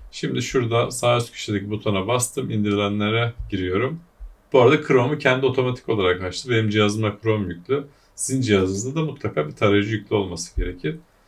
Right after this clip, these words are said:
İnen dosyanın üstüne tıklıyorum. Eski versiyonu kaldırmadan kurabilecek miyim? Onu merak ediyorum.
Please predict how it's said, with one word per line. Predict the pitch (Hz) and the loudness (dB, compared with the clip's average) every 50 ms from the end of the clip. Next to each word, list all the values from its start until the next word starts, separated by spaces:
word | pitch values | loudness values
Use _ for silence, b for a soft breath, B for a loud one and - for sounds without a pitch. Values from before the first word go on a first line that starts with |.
| b b _ - | b b _ -4
İnen | 160 165 165 156 156 | 0 2 2 4 4
dosyanın | 135 117 - - 131 120 117 | 2 2 2 0 -2 -4 -4
üstüne | - - 117 110 - | -2 -4 -4 -4 -4
tıklıyorum. | - 165 165 - 143 127 110 113 135 156 170 - | -6 -8 -8 -4 0 2 2 4 4 2 0 0
Eski | 131 120 - - 156 143 | 0 -2 0 0 2 4
versiyonu | 131 117 110 - - 110 110 113 - | 4 4 2 0 -2 -6 -6 -4 2
kaldırmadan | - 135 139 135 120 104 101 101 123 139 139 - | 4 6 6 6 4 0 0 0 0 -2 -2 -2
kurabilecek | - 123 113 107 110 107 101 101 95 92 - - | 2 2 2 2 2 0 -2 0 -2 -2 -2 -4
miyim? | 131 143 139 | -4 -4 -2
Onu | 120 110 110 | -2 0 0
merak | 107 95 92 90 87 82 - 95 | 2 2 2 2 0 0 -4 -8
ediyorum. | 87 90 95 107 135 156 170 | -6 -4 -2 -2 -4 -4 -8